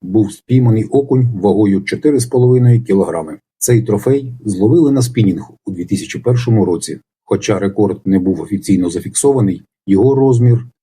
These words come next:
вразив багатьох. Друге місце. Раїсія. У тисяча дев'ятсот дев'яносто шостому році в одному із озер був спійманий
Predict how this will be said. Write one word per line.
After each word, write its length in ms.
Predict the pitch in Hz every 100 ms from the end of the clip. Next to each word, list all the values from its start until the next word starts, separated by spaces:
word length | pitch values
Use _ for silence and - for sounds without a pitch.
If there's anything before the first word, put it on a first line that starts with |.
| _
вразив 440 | 82 92 101 104 95
багатьох. 680 | 90 90 87 82 - - _ -
Друге 400 | - 95 135 120
місце. 440 | 120 95 - - - _ _
Раїсія. 720 | 85 95 135 117 - 85 76 - _ _
У 120 | 113
тисяча 520 | 104 - 135 120 107 110
дев'ятсот 440 | 107 104 - 104
дев'яносто 360 | 98 101 95 95
шостому 460 | 107 - 90 90
році 360 | 113 127 127 120 - _ _ -
в 180 | 85 98
одному 600 | 110 117 117 104 98 95
із 180 | 92 95
озер 320 | 95 120 127
був 340 | 95 92 110
спійманий 600 | - - 95 101 110 123